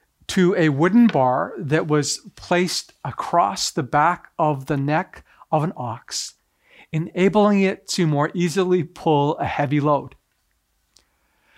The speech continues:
And so here, Jesus is comparing you and me to an ox. You know, it's not very complimentary. Uh, if we're Canadian, maybe we would prefer to be compared to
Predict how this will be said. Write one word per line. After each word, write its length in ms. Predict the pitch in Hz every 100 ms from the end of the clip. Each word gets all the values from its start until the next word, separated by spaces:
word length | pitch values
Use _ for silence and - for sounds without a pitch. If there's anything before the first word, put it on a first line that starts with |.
| -
And 120 | 185
so 100 | 208
here, 400 | 170 - 285 190
Jesus 500 | 165 190 233 220 226
is 140 | 214 -
comparing 520 | 180 - 180 165 147
you 180 | 165 220
and 160 | 170
me 140 | 175 202
to 200 | - 160
an 100 | 156
ox. 680 | - 175 127 - - - - _ _ _ _ _ _ _ _ _ _ _ _ _ _ _ _ _
You 80 | 190
know, 40 |
it's 140 | 135
not 280 | 170 156 - -
very 680 | 156 170 160 156 151 151 - _ -
complimentary. 1200 | - 180 165 160 151 147 170 - 131 123 156 - _ _ _ _ _ _ _ _ _ _ _ _ -
Uh, 200 | - - - _ _
if 140 | 147 -
we're 80 | 151
Canadian, 420 | 170 170 170 156
maybe 260 | 160 170
we 160 | 160 165
would 300 | 156 156 -
prefer 460 | - 151 - 175 170
to 100 | 151
be 140 | 147
compared 640 | - 143 - 160 156 151 -
to 320 | - 170 160